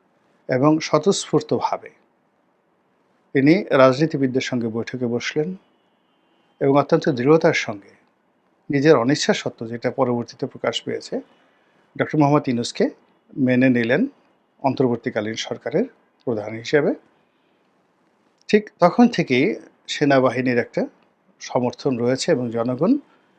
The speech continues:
সবসময় জেনেছে, বিশ্বাস করেছে যে সেনাবাহিনীর সমর্থন ছাড়া এই সরকার এগোতে পারবে না। মাঠে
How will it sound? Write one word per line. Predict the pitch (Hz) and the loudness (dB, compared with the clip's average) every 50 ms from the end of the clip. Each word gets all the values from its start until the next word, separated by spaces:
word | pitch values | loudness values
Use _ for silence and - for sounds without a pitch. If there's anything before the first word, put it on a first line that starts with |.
| _ _ _ | _ _ _
সবসময় | - - 156 - - 196 202 214 226 190 | -4 -4 -4 -2 0 0 2 2 2 2
জেনেছে, | 139 127 123 120 123 117 - - 170 170 | 0 0 0 0 -2 -2 -2 0 0 0
বিশ্বাস | 131 117 113 - - - 120 - | 0 0 -2 -2 -2 -2 -6 -8
করেছে | - - 120 113 113 - - 131 | -6 -6 -6 -6 -6 -8 -10 -12
যে | 120 113 113 127 156 185 | -10 -8 -6 -4 -4 -6
সেনাবাহিনীর | 180 - - 120 117 127 123 120 117 110 101 - 131 123 123 131 139 156 180 214 254 240 - _ _ _ _ _ _ _ _ | -6 -8 -8 -6 -4 -2 -2 -2 -2 -4 -4 -6 -8 -6 -4 -2 -2 -2 -2 -2 -6 -10 -12 _ _ _ _ _ _ _ _
সমর্থন | - - 139 131 139 139 - - - 156 | -4 -2 0 0 0 -2 -4 -4 -4 -4
ছাড়া | 143 - - 127 139 139 | -4 -2 -2 -2 0 0
এই | 120 | -2
সরকার | 113 - - 131 127 - 190 - | -4 -6 -8 -8 -4 -4 -4 -2
এগোতে | 147 131 113 120 - 101 | -2 -2 -4 -4 -8 -10
পারবে | 98 104 95 92 98 98 | -14 -14 -16 -16 -20 -20
না। | - 104 _ _ _ _ _ _ _ _ _ _ _ _ _ _ _ _ _ _ _ _ _ - | -20 -20 _ _ _ _ _ _ _ _ _ _ _ _ _ _ _ _ _ _ _ _ _ 4
মাঠে | 143 139 - - 175 165 160 160 | 4 4 6 4 2 2 2 0